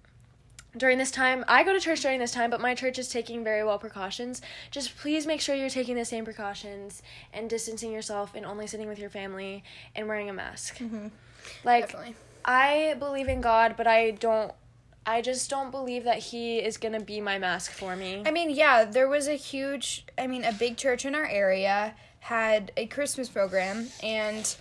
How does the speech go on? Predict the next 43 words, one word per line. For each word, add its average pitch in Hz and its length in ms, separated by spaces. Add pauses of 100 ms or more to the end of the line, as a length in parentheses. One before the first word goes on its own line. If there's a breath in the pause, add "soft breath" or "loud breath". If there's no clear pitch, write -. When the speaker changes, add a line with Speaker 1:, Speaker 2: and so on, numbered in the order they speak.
(480 soft breath)
Speaker 2:
not 349 200
to - 120
expose 285 360
them 233 180
or 202 100
anything, 202 640
because 233 300
I 208 100
have 226 320
been 220 180
to 220 100
this 202 200
church - 800
Speaker 1:
I 240 80
have 254 180
too. 247 60
Speaker 2:
multiple 359 300
times, 233 500 (360 loud breath)
and, 262 400
you 320 80
know, 269 180
it's 262 200
a 415 60
good 240 200
church. - 380
It's, - 300
it's 214 340
very 214 760
publicized, 196 1040
and, 196 240 (340 loud breath)
I - 80
mean, 214 300
I - 100
don't 185 100
know, 113 120
it 196 80
just 262 160
has 294 80
a 262 60
lot 202 120
of - 60
controversy. - 480
Anyways, 254 400